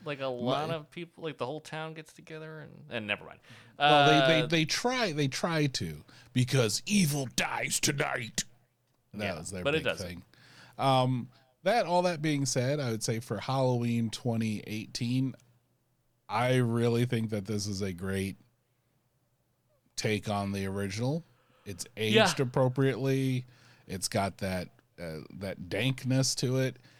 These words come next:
Speaker 2: For me, this goes into Golden Mask status just because it is so close to the core one, but, you know, has appropriately aging. Like, I read about how they went into making this mask, and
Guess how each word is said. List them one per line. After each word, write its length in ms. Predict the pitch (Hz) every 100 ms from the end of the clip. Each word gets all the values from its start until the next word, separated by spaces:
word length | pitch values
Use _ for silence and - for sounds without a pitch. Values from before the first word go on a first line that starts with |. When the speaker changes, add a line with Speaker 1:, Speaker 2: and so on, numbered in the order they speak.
| _ -
Speaker 2:
For 140 | 120
me, 520 | 131 196 170 135 123 117
this 340 | 110 117 117
goes 540 | - 110 107 98 92 -
into 260 | 104 98 92
Golden 420 | 95 95 90 87
Mask 320 | 90 82 -
status 480 | - 87 85 82 -
just 260 | - 92 -
because 300 | 85 90 82
it 80 | 87
is 160 | 82
so 180 | - 87
close 400 | - 87 82 -
to 240 | - 87 85
the 340 | 85 85 85 - _ _ _ _ -
core 340 | - 160 147
one, 360 | 131 127 117 110
but, 320 | 107 98 92 - _ -
you 120 | 107
know, 280 | 95 90 -
has 460 | - 98 98 92 87 - _ _ _ _ _ _ _ _ -
appropriately 880 | 127 - 160 131 135 120 - 107 101
aging. 500 | 101 101 92 90 92
Like, 200 | 92 101
I 120 | 107
read 300 | 98 101 101
about 280 | 87 98 -
how 240 | 95 98
they 260 | 95 95 92 - 82
went 160 | 98 104
into 260 | - 101 101
making 380 | 98 92 95 95
this 200 | 90 95
mask, 540 | 92 92 92 90 -
and 240 | 87 85